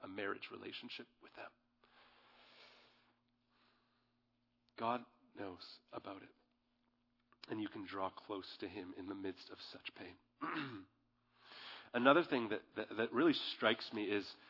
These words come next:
is this notion that we, we're reading about Hosea and we feel like, "God, you would say to this prophet, 'Go marry a wife of whoredom'?" Like, is that how you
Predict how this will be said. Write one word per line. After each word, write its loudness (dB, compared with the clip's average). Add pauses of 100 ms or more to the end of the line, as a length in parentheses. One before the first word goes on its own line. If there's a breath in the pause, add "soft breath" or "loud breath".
(280 soft breath)
is 2
this 2
notion 6
that 2
we, 4
we're 4
reading 8
about 8
Hosea 8
and 8
we 2 (220)
feel 4
like, 4 (180)
"God, 8
you 2
would 0 (180)
say 6
to 4
this 0 (120)
prophet, 6 (100)
'Go 4
marry 4 (500 loud breath)
a 2
wife 10 (140)
of -2 (160)
whoredom'?" 2
Like, 8 (460 soft breath)
is 0
that 12
how 12
you 2